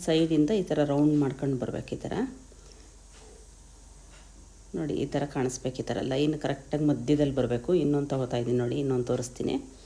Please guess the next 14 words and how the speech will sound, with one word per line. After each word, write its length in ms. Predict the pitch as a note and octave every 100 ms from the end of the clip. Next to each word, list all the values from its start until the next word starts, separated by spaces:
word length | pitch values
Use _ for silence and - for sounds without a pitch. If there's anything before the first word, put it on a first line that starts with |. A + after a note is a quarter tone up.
| - - - - - -
ಅದನ್ನು 220 | D3 D3 D3
ಇದೇ 140 | C3+ C3+
ಥರ 100 | C#3+ C#3+
ಚಪಾತಿ 340 | C3+ C#3+ C#3+ C#3 C3+
ಥರನೇ 280 | B2+ D3+ C#3 B2 - -
ಫುಲ್ಲಾಗಿ 400 | - D#3 D3 C3 A#2
ಅಗಲವಾಗಿ 520 | A#2+ C3+ C#3 C#3 D3+ A#2+
ಒತ್ತಿ 260 | A#2+ - D#3 C#3+ - - - - - - - - - - - - - - D#3
ಈಗ 60 | D3+ D3
ತವಾ 200 | D3 C#3+ C#3
ಬಿಸಿಯಾಗಿದೆ, 520 | C#3 - D3 B2+ B2+ G#3+ - - - C#3+
ಒತ್ತಿರೋದು 440 | C#3+ D#3 D3 D3 B2 A#2+ -
ಫಸ್ಟ್ನೇದು 460 | D3 - D3+ C3+
ಹಾಕಿದ್ದೀನಿ. 420 | B2+ C3 A#2+ A2